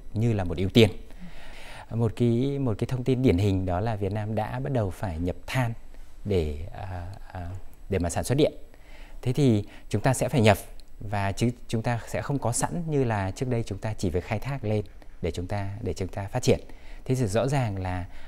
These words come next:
đó là những điều kiện mà chúng ta cần phải chuyển đổi. À, nó cũng là cái điều kiện bắt buộc cũng như là cái xu hướng tất, tất yếu. Chứ, à,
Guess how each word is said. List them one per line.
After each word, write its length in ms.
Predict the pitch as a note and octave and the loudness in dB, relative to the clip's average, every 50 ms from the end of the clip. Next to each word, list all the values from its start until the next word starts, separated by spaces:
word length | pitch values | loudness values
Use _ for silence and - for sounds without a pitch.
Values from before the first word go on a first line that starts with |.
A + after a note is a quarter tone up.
| - - | -6 -2
đó 180 | G2+ F#2+ G2 | 0 2 2
là 120 | A#2+ C3+ B2 | 2 0 0
những 180 | G2+ F2 - | -2 -2 -2
điều 120 | A#2+ A#2+ G#2+ | -2 -2 -2
kiện 280 | - - A2+ - G#2 | -2 -4 -6 -4 -4
mà 80 | F2+ F2 | -4 -6
chúng 180 | F2 - F#2+ - | -4 -6 -6 -6
ta 140 | G#2+ G2 | -6 -6
cần 160 | - - F#2 D#2+ | -2 -2 -2 -2
phải 80 | E2+ | -2
chuyển 180 | D#2 - F#2 D#2+ | -2 0 0 2
đổi. 160 | F2 D#2+ - - - - - - - - - - - | 2 0 0 -4 -12 -12 -14 -14 -14 -16 -16 -14 -10
À, 380 | - - F#2 F#2+ F#2 F2+ E2 F#2 | -6 -4 -2 0 0 0 0 0
nó 200 | G#2+ G2+ G2+ A2 | 2 4 4 2
cũng 200 | - - G#2 C3 | 2 0 -2 0
là 240 | C#3 C#3+ B2 A2 G2+ | 0 0 0 0 0
cái 140 | - G2+ G#2 | -2 -2 0
điều 160 | A2 A#2 G2+ | 0 0 -2
kiện 220 | - - G2 - - - | 0 -2 -4 -4 -4 -4
bắt 100 | - C#3 | -2 0
buộc 320 | D#3+ D3 B2 - - - - - | 4 4 4 4 2 -4 -10 -10
cũng 260 | - - A2+ C3 C#3 | -8 -6 -4 -2 -2
như 140 | C3+ C3 B2 | 0 0 0
là 160 | A2 G#2 F#2 | 0 -2 -2
cái 140 | - G2 F#2+ | -2 -4 -4
xu 160 | - - A#2 | -4 -4 -4
hướng 200 | A2 G#2 G2 G2+ A#2 - | -4 -2 -4 -4 -6 -6
tất, 120 | - C#3+ - - - - | -6 -6 -6 -6 -6 0
tất 80 | D3 C#3+ | 2 4
yếu. 220 | C3 G#2 G#2 C#3 F#3 - - - - - - - - - - - | 6 6 6 4 2 -2 -6 -8 -8 -8 -10 -12 -12 -10 -10 -6
Chứ, 680 | - - A2+ A2 A2+ A#2+ B2+ C3+ C#3+ C#3+ D3 C#3+ C#3 C3+ B2+ B2 - - - - - - - - | 0 0 2 2 4 2 2 2 2 0 0 2 0 0 0 -4 -8 -12 -16 -16 -16 -16 -14 -10
à, 260 | - - - A2 A2+ | -8 -4 -2 0 -2